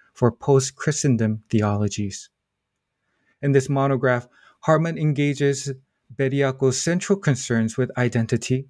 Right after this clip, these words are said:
specifically what it means to be African and Christian in the after-, aftermath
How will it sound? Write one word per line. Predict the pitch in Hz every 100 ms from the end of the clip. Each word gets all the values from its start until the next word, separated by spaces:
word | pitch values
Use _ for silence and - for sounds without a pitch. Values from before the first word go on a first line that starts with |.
| _
specifically | - 139 135 139 143 - 139
what | 135 165 185
it | 180
means | 156 175 -
to | -
be | 143 - -
African | 127 131 120 127 123 -
and | 131 147 160
Christian | - 135 131 123 113 - - - -
in | 170
the | 190
after-, | 175 202 202 165 -
aftermath | 165 190 185 139 123 123